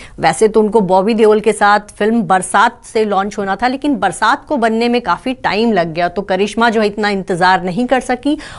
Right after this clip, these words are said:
और नाइनटीन नाइंटी वन में उनको जो पहली फिल्म प्रेम कैदी, जो कि एक साउथ की फिल्म का हिंदी रीमेक थी और उसको साउथ के ही मेकर्स ने बनाया था, उन्होंने वो फिल्म साइन कर ली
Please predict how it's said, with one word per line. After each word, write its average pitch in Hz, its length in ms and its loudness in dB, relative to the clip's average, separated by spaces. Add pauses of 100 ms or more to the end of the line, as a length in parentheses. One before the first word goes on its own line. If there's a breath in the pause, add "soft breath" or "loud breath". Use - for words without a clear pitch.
और 226 100 2
नाइनटीन 247 460 2
नाइंटी 277 280 2
वन 247 160 4
में 254 140 2
उनको 247 200 2
जो 233 240 2
पहली 214 380 -2
फिल्म 226 300 -2 (300 loud breath)
प्रेम 233 240 4
कैदी, 214 420 0
जो 208 120 2
कि 208 160 -6
एक 220 100 -6
साउथ 208 380 0 (240)
की 233 120 -4
फिल्म 214 340 -2
का 208 180 -2
हिंदी 202 420 0
रीमेक 208 400 -2
थी 220 80 0
और 202 120 0
उसको 226 220 -4
साउथ 202 340 0 (140)
के 226 80 0
ही 233 120 2
मेकर्स 202 420 -2
ने 202 100 -2
बनाया 180 280 -2
था, 214 120 -6
उन्होंने 208 280 0
वो 208 160 4
फिल्म 202 280 -2
साइन 202 380 0
कर 214 160 2
ली 226 240 0